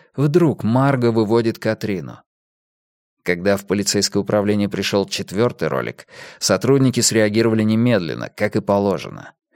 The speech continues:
Один из техников был хорошим приятелем Адама. Он узнал Катрину на записи и отправил тревожное сообщение во внутреннюю сеть управления, после чего позвонил Адаму.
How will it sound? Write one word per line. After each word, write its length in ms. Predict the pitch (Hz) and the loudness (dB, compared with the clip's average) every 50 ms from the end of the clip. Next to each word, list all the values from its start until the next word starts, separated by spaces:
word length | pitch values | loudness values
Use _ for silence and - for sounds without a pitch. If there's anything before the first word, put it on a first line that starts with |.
| _ _ _ _ _ _ _ | _ _ _ _ _ _ _
Один 340 | - 107 117 135 170 180 175 | 0 0 2 4 4 4 4
из 160 | 165 - - | 4 2 2
техников 580 | - 170 180 165 - 170 160 147 156 147 131 | 2 2 2 2 2 0 0 2 2 2 2
был 200 | 131 135 147 151 | 2 2 2 2
хорошим 500 | 131 - - 127 120 127 120 - 117 110 | 2 2 2 2 4 2 2 0 0 0
приятелем 540 | - 113 110 110 110 104 - 101 101 98 98 | 0 2 2 2 2 0 0 -2 -2 -2 -2
Адама. 400 | 92 85 78 - 76 - - - _ _ _ _ _ | -4 -4 -6 -8 -10 -12 -14 -20 _ _ _ _ _
Он 180 | - 131 139 143 | 2 2 4 4
узнал 380 | 147 147 127 139 165 170 156 - | 4 2 2 2 2 2 2 2
Катрину 480 | - 104 - - 117 120 123 120 117 | 0 0 -2 0 0 0 0 0 0
на 160 | 113 110 110 | 0 0 0
записи 540 | 110 113 139 147 147 147 - - - - 76 | 0 0 0 0 0 -2 -4 -6 -4 -4 -2
и 80 | 76 92 | 0 0
отправил 440 | 104 101 - - 131 139 143 135 127 | 0 0 2 2 4 4 4 4 2
тревожное 520 | - 127 127 117 120 123 110 123 123 117 | 2 0 2 2 2 2 2 2 2 2
сообщение 600 | - - 107 107 104 - - 131 131 131 127 120 | 2 2 0 0 0 -2 0 0 2 2 2 2
во 140 | 107 107 98 | 2 2 2
внутреннюю 480 | 104 113 113 - 107 120 120 120 117 | 0 -2 -2 -2 -2 -2 0 0 0
сеть 280 | 110 - - 120 113 - | 0 0 0 0 -2 -4
управления, 680 | 110 - 120 127 127 131 147 139 110 95 76 58 - - _ | -4 0 2 2 2 2 0 0 0 -2 -4 -8 -10 -6 _
после 300 | - 131 139 - - 135 | 0 0 0 0 0 -4
чего 260 | - - - 107 113 | -2 -2 -2 0 0
позвонил 560 | 110 - 117 101 101 101 101 104 104 101 101 101 | 0 0 -2 -2 -2 -2 -2 -2 0 0 0 0
Адаму. 360 | 90 78 78 67 50 - | 0 -2 -4 -8 -10 -14